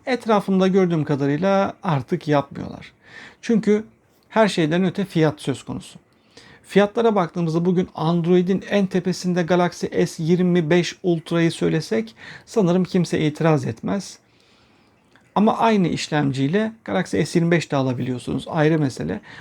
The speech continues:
Bugün seksen bin liraya S yirmi beş Ultra alıyorsunuz. Yüz bin liraya on altı Pro Max alıyorsunuz. Arada yüzde yirmi, değil mi? On altı Pro Max'ten düşüş şeklinde bakarsak yüzde yirmi, S yirmi beş Ultra'dan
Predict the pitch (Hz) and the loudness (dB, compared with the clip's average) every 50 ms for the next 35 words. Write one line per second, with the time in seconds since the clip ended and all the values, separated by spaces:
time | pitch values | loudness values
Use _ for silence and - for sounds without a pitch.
0 | - _ - 214 190 202 185 - 208 202 185 - - 208 196 185 170 143 139 143 | -20 _ -6 -4 -2 -2 -2 -2 -2 -4 -2 -2 0 0 2 2 2 2 2 2
1 | 151 170 180 180 165 - - 165 165 165 165 147 - 170 151 - 156 165 156 143 | 0 0 0 0 -2 -2 -2 -2 0 0 -2 -2 -4 -6 -6 -4 -2 0 2 2
2 | 127 123 120 120 - 175 180 202 185 - _ - - - - _ 175 214 196 170 | 2 0 -4 -6 -4 -2 -2 -2 -2 -6 _ -20 -20 -20 -4 _ 2 2 2 2
3 | 160 147 147 139 135 131 147 170 190 196 190 - - - - - _ 190 185 165 | 2 2 2 2 2 2 2 2 2 0 -2 -8 -18 -20 -20 -8 _ 0 2 2
4 | 143 143 147 - 190 156 175 165 160 165 165 151 - - 143 123 127 123 113 - | 2 0 0 -4 -2 0 2 2 4 4 2 0 -2 -4 -4 -2 -2 -4 -6 -8
5 | 117 - - - - _ _ - 190 185 190 160 143 165 180 190 185 - - - | -12 -12 -12 -14 -20 _ _ 0 2 2 2 2 2 2 0 0 -2 -6 -20 -20
6 | - - _ - 151 170 196 185 165 156 175 190 190 196 196 262 - _ - 151 | -20 -20 _ -2 0 2 2 2 2 2 4 4 4 2 -2 -8 -18 _ -8 -6
7 | 143 139 147 165 185 180 185 175 143 123 113 _ _ _ _ _ 226 233 214 147 | -2 0 4 4 4 4 4 2 2 0 -2 _ _ _ _ _ 0 0 2 0
8 | 117 113 _ _ _ _ _ _ _ _ _ _ _ - _ _ _ _ - 175 | -4 -6 _ _ _ _ _ _ _ _ _ _ _ -20 _ _ _ _ 0 2
9 | 170 170 160 156 - 160 - 165 165 165 165 165 156 - - - - 165 160 151 | 4 4 2 2 -2 -4 -2 0 0 2 2 2 0 -2 -6 -4 0 0 0 0
10 | - - _ - - _ _ - 139 135 147 - - 196 - - - - - - | -2 -6 _ -20 -20 _ _ -6 -2 -2 -2 2 2 0 0 0 -6 -6 -2 0
11 | 170 151 151 - 151 147 147 135 139 135 - 147 135 120 - 139 123 123 147 147 | 0 0 0 0 2 2 2 2 2 -2 -2 -2 -2 -2 -2 -4 -2 2 2 2
12 | 147 131 143 135 131 135 135 165 202 233 233 226 - - - - - _ - 185 | 4 4 2 2 2 2 2 2 2 0 0 -2 -12 -18 -18 -20 -14 _ 0 0
13 | 180 - - 175 175 170 160 - - 170 160 - - 160 160 147 156 156 147 | 0 2 0 0 2 0 0 0 0 -2 -2 0 0 2 2 4 4 2 2